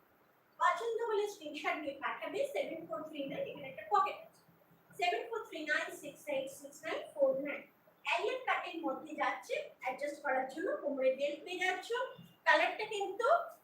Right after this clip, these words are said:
ডার্ক চকলেট। এই দেখো, কাছ থেকে দেখিয়ে দিচ্ছি, যার যা ভাল লাগবে টুকটুক করে স্ক্রিনশট নিয়ে পাঠাবে, সেভেন ফোর থ্রি নাইন সিক্স এইট সিক্স নাইন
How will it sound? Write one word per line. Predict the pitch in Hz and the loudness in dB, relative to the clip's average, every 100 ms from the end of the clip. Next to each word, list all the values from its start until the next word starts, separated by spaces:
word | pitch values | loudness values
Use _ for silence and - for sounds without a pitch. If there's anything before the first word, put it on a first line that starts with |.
| - 311 | 2 8
ডার্ক | 311 - - - _ - | 8 6 -2 -16 _ -2
চকলেট। | 262 - 220 - - _ _ _ - | 0 0 -6 -8 -16 _ _ _ -6
এই | 247 | -4
দেখো, | 214 - - 302 | -2 -6 2 6
কাছ | 349 - | 6 4
থেকে | 415 427 349 | -2 0 0
দেখিয়ে | 269 - 254 220 | -2 -4 -8 -8
দিচ্ছি, | 214 - - - _ _ _ - - | -12 -16 -20 -20 _ _ _ -14 6
যার | 320 359 403 | 8 8 6
যা | 403 370 | 4 4
ভাল | 302 311 | 2 4
লাগবে | 320 466 622 | 2 2 0
টুকটুক | 349 - 285 - | -4 -6 -4 4
করে | 277 277 | 4 4
স্ক্রিনশট | - 359 359 339 330 | 2 2 4 4 4
নিয়ে | 302 | 2
পাঠাবে, | 277 269 349 440 640 - - - _ - | 2 2 2 6 4 2 -10 -20 _ 2
সেভেন | 370 349 415 | 6 8 6
ফোর | 453 427 | 4 0
থ্রি | - 320 311 | 2 2 4
নাইন | 311 311 427 | 4 2 -2
সিক্স | 415 - 403 | -4 0 2
এইট | 415 - | 2 0
সিক্স | 311 - 294 | -6 -4 -2
নাইন | 269 | 0